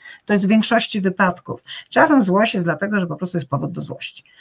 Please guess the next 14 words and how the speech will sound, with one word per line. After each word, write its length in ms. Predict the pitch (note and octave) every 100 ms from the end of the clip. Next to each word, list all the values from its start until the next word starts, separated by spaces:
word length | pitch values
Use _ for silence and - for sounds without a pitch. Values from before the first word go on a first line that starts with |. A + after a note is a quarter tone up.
| - -
Ale 220 | - E3+
bardzo 280 | F#3 G#3+ A3
często 300 | G#3 G#3 G3+
nie 160 | G3 G3+
ma 120 | F#3+
naprawdę 440 | E3+ E3+ A3 G#3
powodu 360 | F3 E3+ F3 E3+
do 100 | D#3+
złości, 320 | D#3+ G#3+ F#3+
jest 180 | D#3 D3
wyimaginowany 840 | F#3 G3 F#3+ F3 F#3 F3+ G3+ D#3
powód 360 | - E3+ D#3+ -
do 120 | C#3
złości, 460 | F#3+ A3 - A3+